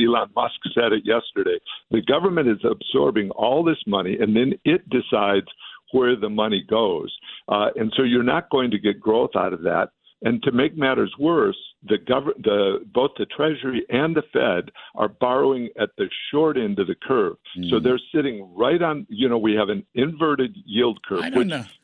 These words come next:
Speaker 1: should be a red flag for everybody. You know economics can't work when you have an inverted yield curve. And yet the government, the Treasury and Fed are both borrowing heavily at the short end. Uh, and so that is a temporary, that's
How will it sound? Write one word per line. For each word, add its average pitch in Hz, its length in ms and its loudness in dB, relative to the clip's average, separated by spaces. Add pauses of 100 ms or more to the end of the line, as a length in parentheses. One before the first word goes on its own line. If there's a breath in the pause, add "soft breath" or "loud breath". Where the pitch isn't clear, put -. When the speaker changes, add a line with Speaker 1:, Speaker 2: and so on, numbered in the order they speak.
(120)
Speaker 1:
should 175 180 0
be 127 140 -6
a 95 80 -2
red 113 420 -2 (140)
flag 113 380 0
for 110 140 -2
everybody. 101 460 -2
You 87 180 -4
know 127 440 2
economics 107 640 0 (120)
can't 101 220 -2
work 98 300 2 (340 loud breath)
when 107 140 0
you 107 100 0
have 107 160 4
an 101 160 0
inverted 110 640 0
yield 117 340 0
curve. 82 280 -2 (300 loud breath)
And 101 200 0
yet 120 180 2
the 113 80 0
government, 131 580 -2
the 101 300 0
Treasury 143 400 0
and 113 160 -4
Fed 135 300 0 (240 loud breath)
are 104 100 0
both 156 400 -2 (160)
borrowing 117 460 -2
heavily 110 400 0
at 95 100 -4
the 90 120 -2 (180)
short 127 260 2
end. 101 420 -2 (300 loud breath)
Uh, 104 320 0
and 113 160 -4
so 123 220 0 (220)
that 135 260 0 (180)
is 120 220 -2
a 104 140 0 (280)
temporary, 104 800 0
that's 131 240 0